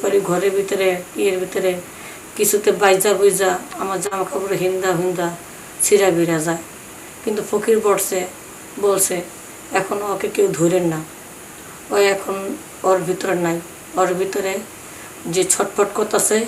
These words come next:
সেটা ওর জিনে ছটফট করতেছে, ওর কাপড় চোপড় ছিঁড়ুক বা যা মন চায় তা ছিঁড়ুক, পরে কেউ ধরবেন না।" তো আমার যে বডি ফিটনেস বা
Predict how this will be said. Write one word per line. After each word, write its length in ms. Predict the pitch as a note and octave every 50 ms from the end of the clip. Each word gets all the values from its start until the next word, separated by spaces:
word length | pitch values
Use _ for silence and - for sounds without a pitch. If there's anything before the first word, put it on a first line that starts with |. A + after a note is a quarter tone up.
| - - -
সেটা 380 | - - - G3 G3 G3+ G3 F3+
ওর 160 | F3+ F3+ F3 - - - - - - - - - - - F3 E3
জিনে 260 | D#3 F#3+ F#3+ F#3+ F#3
ছটফট 400 | - - - F#3 F#3 - G#3+ -
করতেছে, 480 | - - F#3 F#3 - F3+ - - G3 E3+ - - - - - - - - - - - - - -
ওর 120 | F#3+ F3+ F3 -
কাপড় 300 | G#3 G3 F#3+ - F3+ -
চোপড় 240 | A3+ G#3+ G#3 G#3
ছিঁড়ুক 360 | - - - G#3+ G#3 G#3+ G3+ G#3 G#3
বা 100 | G#3 G3+
যা 220 | F3+ E3 G#3 G3+ G3
মন 180 | G3 G3 F#3+
চায় 140 | F#3+ A3 G#3+ -
তা 140 | - F3+ F#3+
ছিঁড়ুক, 320 | - - A#3 G#3+ G3 F#3+ - - -
পরে 180 | - G3 F#3+ F#3
কেউ 160 | - A3 G#3
ধরবেন 380 | F3 D#3+ E3 E3+ F3 F3 F3+ E3+
না।" 160 | E3 D#3+ E3 - - - - - - - - - - - - - - - - -
তো 60 | -
আমার 340 | - - G3+ G#3 A3 A3 A3
যে 320 | - A#3+ A3+ A3 A3 A3 A3+ - - - - - - - - G3
বডি 280 | G3 G3+ G3+ G3 G#3+ G3+
ফিটনেস 480 | G3+ - G3+ G3+ G3+ G#3 G3+ F#3 F#3+ - - - - - - - - E3
বা 440 | F#3 F#3+ F#3 F3+ F#3 F#3+ F#3+ F#3+